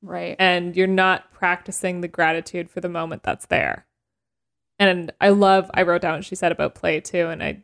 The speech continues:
Speaker 2: I just came back from a trip to Hawaii, and that was, like, the theme of the trip. Everything was just done for, like, the sake of relaxation or fun. And I didn't realize how much of my life had been segmented into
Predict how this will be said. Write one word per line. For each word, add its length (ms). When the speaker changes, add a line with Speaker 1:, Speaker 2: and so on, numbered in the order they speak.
Speaker 2:
I 80
just 140
came 160
back 200
from 220
a 60
trip 260
to 100
Hawaii, 480
and 220
that 380
was, 200
like, 340
the 320
theme 240
of 160
the 80
trip. 400
Everything 340
was 180
just 180
done 240
for, 80
like, 180
the 60
sake 240
of 140
relaxation 720
or 100
fun. 480
And 460
I 60
didn't 240
realize 360
how 140
much 200
of 80
my 120
life 380
had 360
been 480
segmented 800
into 800